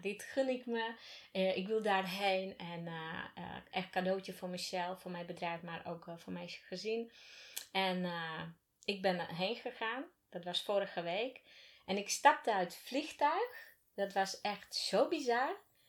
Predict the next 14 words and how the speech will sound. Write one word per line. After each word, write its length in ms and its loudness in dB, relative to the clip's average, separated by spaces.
En 140 2
ik 140 0
voelde 320 4
gelijk, 500 6
"Wow, 680 8
ik 200 -4
ben 340 4
net 240 2
als 200 0
ik 100 -8
hier 260 -10
woon, 360 8
ik, 180 -2
ik, 180 -6